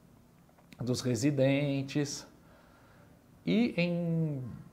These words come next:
fiquei nessa circunstância, defendi meu doutorado, acho que em dois mil e cinco, acho que dois mil e três, perdão, defendi meu doutorado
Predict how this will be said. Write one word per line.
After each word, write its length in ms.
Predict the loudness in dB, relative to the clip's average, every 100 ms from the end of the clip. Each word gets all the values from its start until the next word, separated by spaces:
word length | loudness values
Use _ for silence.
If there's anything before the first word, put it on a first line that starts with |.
| -20 -20 -20 -20 -20 -20 -12
fiquei 440 | -4 -2 2 2
nessa 340 | 2 -2 -2 -2
circunstância, 760 | -2 -2 -4 -2 0 0 -2
defendi 300 | -4 -2 0
meu 140 | 2
doutorado, 600 | 2 2 2 2 4 2 0
acho 120 | -6
que 60 |
em 40 | -4
dois 200 | -4 -4
mil 180 | -4 -4
e 60 |
cinco, 580 | -6 -10 -8 -6 -4 -4 -6 -12 -18 -20 -20 -20 -20 -16
acho 100 | -4
que 60 |
dois 140 | -2 0
mil 120 | -2
e 40 |
três, 320 | 0 2 2
perdão, 440 | -2 -6 -2 0 -2 -2
defendi 400 | -4 -2 -2 0
meu 140 | 0
doutorado 840 | 0 0 2 4 6 4 4 0